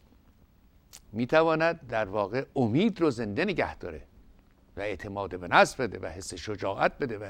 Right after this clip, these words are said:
و حس تولید امید بکنه در ایران. اما اتفاقات باز باید داخل ایران بیفتد. مطمئناً اگر یک همچین چیزی ما در خارج کشور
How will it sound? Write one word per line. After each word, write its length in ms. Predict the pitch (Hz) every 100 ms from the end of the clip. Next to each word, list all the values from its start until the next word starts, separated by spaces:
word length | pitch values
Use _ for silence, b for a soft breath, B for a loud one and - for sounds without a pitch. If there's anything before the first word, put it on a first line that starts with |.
| 92
و 40 | 101
حس 260 | 90 - 101 - -
تولید 340 | 107 104 110
امید 420 | 120 127 135 254
بکنه 300 | 214 151 135
در 180 | 104 110
ایران. 400 | 98 95 90 80 - b b b b -
اما 340 | 143 233 208 - -
اتفاقات 640 | 165 160 151 160 151 185
باز 220 | 180 180
باید 180 | 160 160
داخل 280 | 143 127 139
ایران 320 | 123 110 101
بیفتد. 280 | 85 82 - - b b -
مطمئناً 960 | 135 170 - 156 160 160 156 160 208 160
اگر 280 | 139 135 123
یک 200 | 139 117
همچین 340 | 120 107 107
چیزی 260 | 98 139 117
ما 120 | 117
در 140 | 104
خارج 240 | 90 95 87
کشور 440 | 98 - 127 107